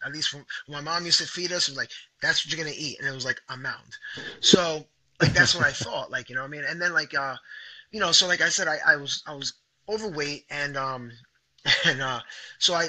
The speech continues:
Speaker 1: I finally made a decision, like, you know what, like, I was sick to, sick of the way I was feeling and just, like, feeling like shit, looking like shit.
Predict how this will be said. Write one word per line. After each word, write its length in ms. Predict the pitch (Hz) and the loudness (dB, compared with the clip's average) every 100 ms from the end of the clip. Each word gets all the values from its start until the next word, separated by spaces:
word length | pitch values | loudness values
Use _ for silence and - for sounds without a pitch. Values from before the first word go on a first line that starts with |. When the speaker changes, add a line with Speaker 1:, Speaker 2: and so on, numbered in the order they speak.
| - | 4
Speaker 1:
I 100 | 160 | 2
finally 400 | 156 185 190 175 | 4 2 2 -2
made 200 | 175 175 | -6 -6
a 40 | |
decision, 460 | 156 151 165 151 160 | 0 2 2 -2 -4
like, 160 | 135 131 | -4 -6
you 60 | |
know 100 | 139 | -8
what, 140 | 139 127 | -4 -4
like, 160 | 120 | -4
I 60 | 117 | -4
was 120 | 117 | 0
sick 260 | - 170 - | 2 0 -6
to, 100 | 143 | -4
sick 300 | - 160 175 | 0 2 0
of 60 | 160 | -6
the 80 | 143 | -4
way 160 | 139 | -2
I 60 | 135 | -2
was 140 | 127 | -2
feeling 440 | - 139 131 127 120 | -4 -6 -8 -8 -8
and 120 | 110 | -10
just, 160 | 117 | -10
like, 120 | 113 110 _ _ - - - | -12 -14 _ _ -16 4 6
feeling 220 | 160 147 | 6 0
like 160 | 127 | -2
shit, 360 | - - 127 - | 2 2 0 -6
looking 280 | 170 160 123 | -10 -10 -10
like 140 | 113 | -6
shit. 280 | - - - | -2 -2 -4